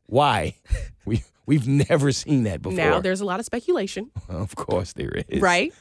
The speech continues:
Speaker 1: All of a sudden, yep.
Speaker 2: That Jill actually was trying to change, you know, things and be like, "Oh, no,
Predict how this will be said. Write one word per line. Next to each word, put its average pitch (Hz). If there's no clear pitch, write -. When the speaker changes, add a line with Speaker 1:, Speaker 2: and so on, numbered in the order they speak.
Speaker 1:
All 117
of 104
a 107
sudden, 87
yep. 110
Speaker 2:
That 185
Jill 190
actually 175
was 196
trying 185
to 214
change, 294
you 240
know, 202
things 202
and 190
be 185
like, 185
"Oh, 480
no, 349